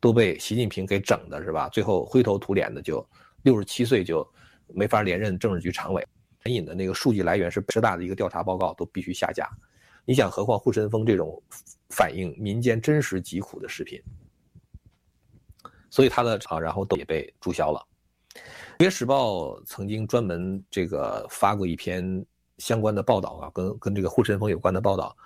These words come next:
题目就是为什么没有穷人，就畅想中国经济光明论啊，或者比如说是整个国家都洋溢着乐观向上的氛围，所以你这种反映真实的这个，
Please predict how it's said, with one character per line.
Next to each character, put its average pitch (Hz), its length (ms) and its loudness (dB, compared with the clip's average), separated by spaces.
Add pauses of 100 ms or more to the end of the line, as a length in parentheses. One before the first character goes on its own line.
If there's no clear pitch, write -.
(200)
题 - 160 4
目 175 120 8
就 127 140 4
是 101 140 0
为 143 160 4
什 98 120 -4
么 85 160 -8 (300)
没 76 80 -10
有 98 120 -2
穷 85 260 -10
人， - 120 -10 (600)
就 - 100 2 (140)
畅 165 200 0
想 92 200 -4
中 123 100 -2
国 104 160 0
经 117 160 -4
济 110 100 -2
光 107 160 0
明 110 160 -2
论 123 140 4 (200)
啊， - 120 -6
或 101 180 2
者 104 120 2
比 85 100 -4
如 80 100 -4
说 95 160 -4
是 87 320 0
整 90 140 -4
个 107 100 4
国 98 160 4
家 107 160 4
都 107 140 0
洋 98 240 -4
溢 101 80 -2
着 76 260 -4 (100)
乐 113 140 2
观 95 160 2
向 95 160 0
上 98 160 2
的 82 80 -2
氛 90 200 -4
围， 76 200 -8 (360)
所 - 140 4
以 156 40 4
你 123 100 2
这 147 140 2
种 107 220 -2 (200)
反 87 280 -2
映 98 80 -4
真 139 200 2
实 78 220 -4
的 73 180 -10 (640)
这 104 140 2
个， 85 360 2